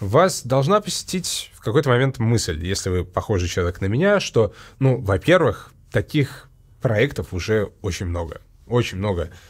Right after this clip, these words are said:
а, видео на Ютубе, где человек сидит перед камерой и что-то вещает вот так вот один, какие-то мысли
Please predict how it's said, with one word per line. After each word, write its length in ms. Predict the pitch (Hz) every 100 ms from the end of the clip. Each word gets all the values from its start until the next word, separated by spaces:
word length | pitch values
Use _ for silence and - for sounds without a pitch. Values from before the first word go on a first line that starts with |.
| - - -
а, 240 | 90 90
видео 320 | 90 113 92
на 80 | 87
Ютубе, 340 | 90 196 165
где 180 | 90 92
человек 320 | 90 110 101
сидит 360 | - 101 98 90
перед 240 | - 90
камерой 500 | - 170 175 120 98
и 240 | 82 123 143
что-то 540 | - 120 - 101 87
вещает 760 | 90 87 92 - 123 131 104 -
вот 160 | 85 85 -
так 200 | 95 87
вот 140 | 90 98
один, 320 | 101 165 143
какие-то 400 | 95 - 107 92
мысли 440 | 98 110 101 90